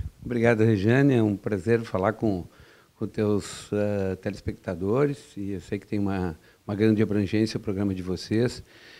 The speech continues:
E, realmente, a Central do, de, de Registro de Imóveis,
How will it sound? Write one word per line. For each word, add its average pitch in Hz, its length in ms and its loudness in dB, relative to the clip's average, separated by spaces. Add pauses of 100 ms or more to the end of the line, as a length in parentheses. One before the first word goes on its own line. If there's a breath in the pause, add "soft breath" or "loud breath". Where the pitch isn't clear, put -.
(240 soft breath)
E, 131 480 6
realmente, 170 540 6
a 120 480 6
Central 151 320 4
do, 151 140 2
de, 117 320 4
de 104 100 0
Registro 104 380 0
de 113 60 0
Imóveis, 107 680 4